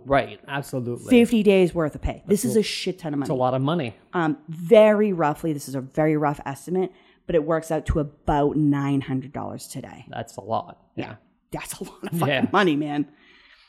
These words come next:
Speaker 2: Um, when they left, uh, one of Knox's assistants allegedly said to the men they would be, quote, "happy to see them again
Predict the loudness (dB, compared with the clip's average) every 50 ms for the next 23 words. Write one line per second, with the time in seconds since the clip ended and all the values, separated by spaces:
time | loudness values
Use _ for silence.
0 | _ _ _ 0 2 2 4 2 2 0 -2 -2 0 4 6 6 6 6 6 4
1 | 2 0 -2 -2 -6 -6 -8 -14 -20 -20 _ _ _ _ _ _ _ _ -8 -6
2 | -4 -4 -4 -4 -2 0 2 4 4 2 2 2 0 2 0 0 -2 -6 -8 -8
3 | -8 -10 -8 -12 -12 -10 -4 -6 -6 -6 -4 -4 -2 -2 -2 -2 -2 -6 -14 -14
4 | _ _ _ -8 -4 0 0 0 0 0 -2 -2 -2 -2 -2 -2 -2 -2 -2 -6
5 | -4 -2 -2 -2 -2 -4 -6 -6 -16 _ _ _ _ -2 0 0 0 0 0 -2
6 | -2 -2 -2 -4 -6 -12 -6 -2 0 0 0 -2 -8 -12 -6 -6 -4 -2 -2 -4
7 | -4 -6 -6 -6 -4 -4 -2 2 4 4 4 4 4 0 0 2 2 0 -2